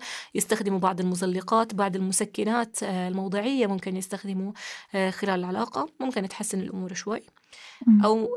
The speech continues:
Speaker 1: بالأحرى ممكن تحسن الأمور كتير إذا كانت هي، آه، مستوعبة إنه هذا الأمور
Speaker 2: يعني
Speaker 1: كلها
Speaker 2: العلاج
Speaker 1: كويسة.
Speaker 2: وارد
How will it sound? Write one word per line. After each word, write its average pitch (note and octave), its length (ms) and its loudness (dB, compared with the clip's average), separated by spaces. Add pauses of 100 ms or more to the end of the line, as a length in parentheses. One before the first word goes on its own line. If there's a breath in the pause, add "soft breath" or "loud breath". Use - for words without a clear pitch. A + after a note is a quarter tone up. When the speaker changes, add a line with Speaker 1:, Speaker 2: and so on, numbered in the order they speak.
Speaker 1:
بالأحرى A#3+ 340 0
ممكن C4+ 200 -2
تحسن C4 280 -6
الأمور C4+ 220 -4
كتير - 340 -2
إذا F#3+ 180 -6
كانت G3+ 460 -4
هي، G3+ 200 0
آه، F3+ 600 -4
مستوعبة F#3+ 500 2
إنه F3+ 160 -2 (100)
هذا F3+ 100 -6
الأمور - 200 -6
Speaker 2:
يعني A3 380 6
Speaker 1:
كلها G#3 120 4
Speaker 2:
العلاج G#3 340 4
Speaker 1:
كويسة. G#3 200 2
Speaker 2:
وارد E3+ 380 2